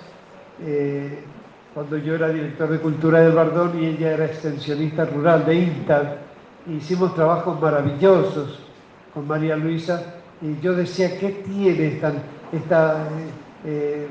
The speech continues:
mujer que, que la hace tan especial?". Y, y bueno, hasta que me entero que ella era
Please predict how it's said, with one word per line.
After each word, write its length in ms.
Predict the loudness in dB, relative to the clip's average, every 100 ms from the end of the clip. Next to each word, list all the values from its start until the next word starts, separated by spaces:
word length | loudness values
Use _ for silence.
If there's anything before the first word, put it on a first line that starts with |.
| -12 -12
mujer 480 | -6 0 2 0
que, 300 | -4 -6 -6 -8
que 300 | -8 -8 -10 -16 -20 -4
la 160 | 2 2
hace 220 | 2 0
tan 240 | 0 0
especial?". 800 | 0 -2 -4 4 6 6 2 -6 -14 -14 -6
Y, 40 |
y 320 | -4 -4 -4 4
bueno, 260 | 4 4
hasta 240 | -2 -2 -4
que 60 |
me 120 | -4 -2
entero 380 | 2 2 2
que 140 | 2 0
ella 220 | 2 0
era 400 | 2 0 -2